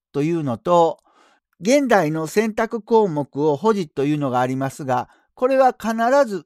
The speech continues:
上をやってください。そうしましたら、自分のiPadの中の写真が出てきます。例えば、この写真を選択します。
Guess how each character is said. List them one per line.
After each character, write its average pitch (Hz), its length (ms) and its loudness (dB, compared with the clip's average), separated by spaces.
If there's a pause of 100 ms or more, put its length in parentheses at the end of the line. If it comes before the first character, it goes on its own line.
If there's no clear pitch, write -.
(120)
上 208 300 6
を 202 200 0
や 170 160 2
っ 147 80 -20
て 151 120 -8
く 143 80 -10
だ 131 120 -2
さ 113 220 -6
い。 - 120 -12 (360)
そ 254 200 0
う 294 40 -2
し - 100 -8
ま 311 160 2
し - 80 -14
た 139 140 -2
ら、 156 320 2 (280)
自 170 140 -6
分 180 280 -4
の 202 340 2 (300)
iPad 170 520 2
の 160 160 -4
中 160 280 0
の 151 100 -2
写 - 180 -2
真 175 260 -10
が 190 280 2
出 165 140 -6
て 160 120 -6
き 160 100 -12
ま 139 220 -2
す。 - 220 -18 (520)
例 247 160 6
え 185 60 4
ば、 180 340 2 (240)
こ 202 120 -4
の 202 100 -2
写 196 200 0
真 190 280 -8
を 185 140 -2
選 180 240 -6
択 165 240 -6
し - 120 -12
ま 151 200 -2
す。 - 240 -18